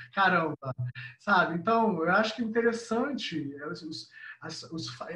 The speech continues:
no meio dessas fake news, vocês me perdoem, mas se eu pudesse entrevistar o Lula,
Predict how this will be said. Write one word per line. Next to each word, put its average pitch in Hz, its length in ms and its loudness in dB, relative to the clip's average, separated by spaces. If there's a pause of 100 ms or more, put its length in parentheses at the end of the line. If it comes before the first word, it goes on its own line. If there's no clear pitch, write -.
(140)
no 190 160 -4
meio 214 260 4
dessas 220 300 -2
fake - 340 -4
news, 202 300 0
vocês 202 120 -4
me 233 100 0
perdoem, 175 580 -2 (320)
mas 175 160 -6
se 240 60 -6
eu 247 80 0
pudesse 208 340 2
entrevistar 185 460 -4
o 160 80 -4
Lula, 160 500 -2